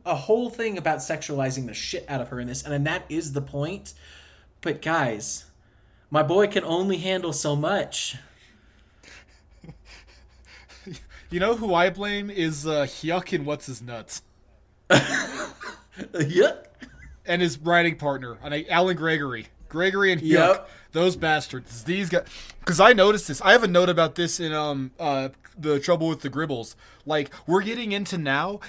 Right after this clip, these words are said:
Speaker 2: instead of Luann being just, like, tangentially hot, like, Luann exists and Luann is hot,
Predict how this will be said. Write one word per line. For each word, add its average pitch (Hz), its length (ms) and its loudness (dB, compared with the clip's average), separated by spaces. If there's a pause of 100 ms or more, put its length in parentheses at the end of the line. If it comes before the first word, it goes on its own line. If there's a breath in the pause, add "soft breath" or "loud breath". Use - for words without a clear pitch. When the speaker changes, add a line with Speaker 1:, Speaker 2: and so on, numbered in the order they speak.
Speaker 2:
instead 180 320 -2
of 202 100 2
Luann 196 400 0
being 165 260 -2
just, 147 280 -6
like, 151 220 -2
tangentially 139 720 -4
hot, 131 380 -4
like, 147 220 -2
Luann 156 340 0
exists 160 600 -8
and 151 160 -4
Luann 139 280 -2
is 117 140 -10
hot, 170 340 0